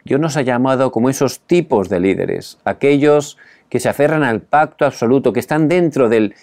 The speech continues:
itinerario absoluto de Dios y están teniendo en sus vidas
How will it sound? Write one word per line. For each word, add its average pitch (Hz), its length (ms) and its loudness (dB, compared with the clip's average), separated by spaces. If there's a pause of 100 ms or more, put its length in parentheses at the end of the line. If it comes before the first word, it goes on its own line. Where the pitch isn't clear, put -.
(200)
itinerario 131 720 2
absoluto 120 600 0
de 101 120 2
Dios 110 540 0 (540)
y 160 440 2
están 123 520 -2
teniendo 113 540 2
en 98 100 0
sus 95 180 -2
vidas 120 400 2